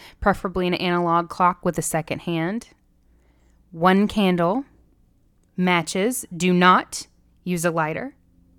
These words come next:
Salt. Two strands of hair, one from each player. An offering.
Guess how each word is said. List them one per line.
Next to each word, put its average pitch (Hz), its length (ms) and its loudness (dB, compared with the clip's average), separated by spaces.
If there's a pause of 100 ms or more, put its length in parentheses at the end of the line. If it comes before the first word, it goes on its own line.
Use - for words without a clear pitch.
(720)
Salt. 220 480 -2 (1500)
Two 262 180 0
strands 240 360 -2
of 277 80 -6
hair, 208 420 -2
one 165 240 0
from - 220 -4
each - 320 -6
player. 165 420 -4 (1000)
An 190 140 -2
offering. 175 720 -2